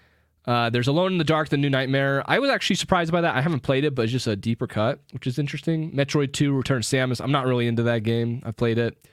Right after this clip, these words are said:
They got the Game and Watch Gallery, Gargoyle's Quest, Wario Land three. Wario Land three is a good game. I, I think we, I don't know how well they sell, but I would love to see a new Wario Land game sometime. Then coming soon, we got the two Zelda games,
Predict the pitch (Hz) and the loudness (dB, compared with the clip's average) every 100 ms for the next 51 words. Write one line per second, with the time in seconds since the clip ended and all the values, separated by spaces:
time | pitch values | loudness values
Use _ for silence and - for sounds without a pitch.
0 | _ _ _ _ _ _ _ _ 151 156 | _ _ _ _ _ _ _ _ 0 0
1 | 143 151 147 143 135 - 165 175 175 170 | 2 0 2 0 0 0 2 2 0 0
2 | 165 151 139 135 131 135 120 113 - 170 | 0 0 0 0 0 0 0 -2 -2 0
3 | 160 147 151 147 143 135 127 117 143 151 | 0 0 0 2 2 2 0 0 2 2
4 | 143 196 247 220 190 160 151 139 127 117 | 4 4 2 2 0 2 2 2 0 0
5 | 107 107 101 95 - 127 131 127 202 170 | 0 -2 -2 -4 -4 -2 0 0 2 2
6 | 135 113 _ _ _ - 135 233 262 - | 0 -2 _ _ _ -4 0 2 0 0
7 | 175 147 127 143 123 - 120 107 104 90 | 0 2 2 2 0 0 0 0 0 -2
8 | - 143 175 123 120 101 - 107 107 101 | 0 0 0 0 0 -2 -2 0 0 0
9 | 104 107 127 127 87 131 131 127 127 131 | 0 0 -2 -4 -6 -6 -8 -10 -10 -10
10 | - - 131 165 170 156 175 156 143 139 | -10 -8 -2 0 0 0 0 2 0 2
11 | 127 123 113 165 143 156 175 170 175 180 | 0 0 0 0 2 2 2 0 0 0
12 | 185 - | -2 -6